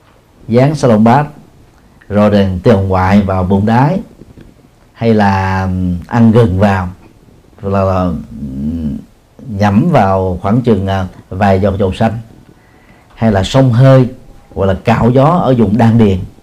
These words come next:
vân vân. Hoặc là uống thuốc, à, à, tây hay là thuốc đông y, đều có những cái tác dụng trị liệu khỏi cái bệnh vừa nêu giống như nhau, thì đó được gọi là chuyển nghiệp.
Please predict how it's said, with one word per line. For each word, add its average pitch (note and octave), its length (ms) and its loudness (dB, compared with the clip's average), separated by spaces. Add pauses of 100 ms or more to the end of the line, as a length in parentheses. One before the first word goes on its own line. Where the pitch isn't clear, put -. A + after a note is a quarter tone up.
(180)
vân A2+ 160 2
vân. A#2+ 200 2 (720)
Hoặc G#2 180 0
là G2 120 2
uống C#3+ 300 0
thuốc, G3+ 320 4
à, A2 340 4 (460)
à, G2+ 340 -2 (380)
tây C3 480 4
hay B2 120 -2
là G2+ 80 0
thuốc A#2 200 -2
đông B2 160 2
y, C#3+ 100 4 (720)
đều B2 460 4
có D3 380 2 (100)
những G#2+ 360 2
cái D#3 180 2
tác A3 460 0
dụng G#2+ 320 2
trị G#2 260 2
liệu G2+ 420 0 (120)
khỏi G2 360 -2
cái C#3 140 0
bệnh G2+ 400 -2 (280)
vừa G#2 160 2
nêu G#2 160 0 (580)
giống B2 160 -2
như A#2 100 0
nhau, G#2+ 180 -2 (1040)
thì G#2+ 120 -2
đó B2 120 2
được A2+ 140 0
gọi G2+ 100 0
là F2 80 0
chuyển G#2+ 220 -2
nghiệp. - 160 -2